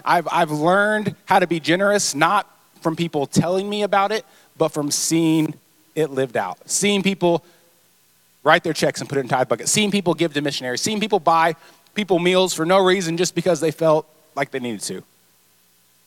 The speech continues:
Man, what is your life? How generous a life are you living? Man, the way we serve, the way we give, that restaurant story, the people that I talked to,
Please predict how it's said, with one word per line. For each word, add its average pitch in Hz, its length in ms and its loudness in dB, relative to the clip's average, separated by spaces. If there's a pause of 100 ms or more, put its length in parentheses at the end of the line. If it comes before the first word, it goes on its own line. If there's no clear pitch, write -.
(140)
Man, 156 280 -2
what 196 360 2
is 170 180 -4
your 165 120 0
life? 131 200 -2
How 202 200 2
generous 190 500 0
a 160 80 -4
life 147 360 2
are 143 120 2
you 131 160 -2
living? 117 380 -2 (2500)
Man, 127 300 -6
the 135 80 0
way 170 160 4
we 175 120 0
serve, 180 560 2
the 143 100 0
way 165 200 2
we 156 120 0
give, 147 440 0 (680)
that - 160 -4
restaurant 190 540 0
story, 196 420 4
the 185 120 0
people 185 300 -2
that 175 80 4
I 156 100 2
talked 160 340 -4
to, 196 280 -2